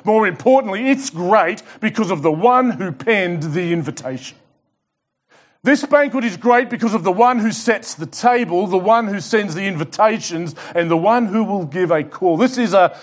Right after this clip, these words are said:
this is a great banquet. Now, today we like to eat food and we like to get together and have food. But who knows that when we get together for a meal, it's only Daryl, it's okay.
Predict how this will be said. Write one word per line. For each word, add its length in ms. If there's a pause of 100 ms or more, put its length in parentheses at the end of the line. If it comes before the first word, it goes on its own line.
(140)
this 160
is 100
a 80
great 560
banquet. 360
Now, 80
today 640 (200)
we 320
like 360
to 260
eat 160
food 520
and 80
we 80
like 260
to 220 (240)
get 200
together 380
and 340 (200)
have 220
food. 120
But 80
who 200
knows 680
that 140
when 220
we 100
get 220
together 600 (480)
for 360
a 20
meal, 800 (3000)
it's 80
only 180
Daryl, 340
it's 120
okay. 260